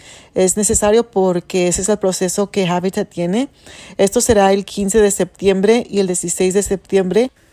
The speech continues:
Entonces, el quince de septiembre a las, de seis a siete de la tarde y de siete quince a ocho quince de la tarde.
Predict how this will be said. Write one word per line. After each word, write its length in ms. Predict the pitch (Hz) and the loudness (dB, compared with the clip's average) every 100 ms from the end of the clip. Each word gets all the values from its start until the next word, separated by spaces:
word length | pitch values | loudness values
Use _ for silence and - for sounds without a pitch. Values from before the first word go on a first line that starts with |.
| _ - - | _ -20 -8
Entonces, 760 | 214 196 233 214 185 175 - - | -4 2 2 2 0 0 -2 -2
el 520 | 220 202 190 190 180 185 - | 2 4 2 0 -2 -8 -6
quince 300 | 247 240 302 | -2 2 2
de 120 | 277 | 2
septiembre 840 | - 196 - 190 202 202 233 277 - - _ | 0 -4 0 0 2 2 2 0 -8 -20 _
a 100 | 175 | 2
las, 300 | 190 180 - 202 | 2 2 -2 2
de 140 | 202 | 2
seis 380 | 202 220 233 - | 4 2 2 -2
a 80 | 190 | -4
siete 260 | 202 196 196 | -2 -2 -2
de 80 | |
la 100 | 185 | -2
tarde 520 | 165 185 185 190 269 - _ _ - | 0 0 0 0 -2 -4 _ _ -10
y 460 | 196 190 185 180 170 | -4 -2 -2 -4 -2
de 100 | 185 | 0
siete 360 | 202 196 220 _ - - - | 2 0 -2 _ -10 -10 -2
quince 480 | 220 220 202 180 - | -2 0 2 0 -2
a 320 | 170 170 170 | -2 -2 0
ocho 280 | - 175 185 | -2 -4 -4
quince 220 | - 180 | -6 -4
de 40 | 175 | -4
la 100 | 151 | -2
tarde. 440 | - 147 123 85 | -2 -2 -2 -8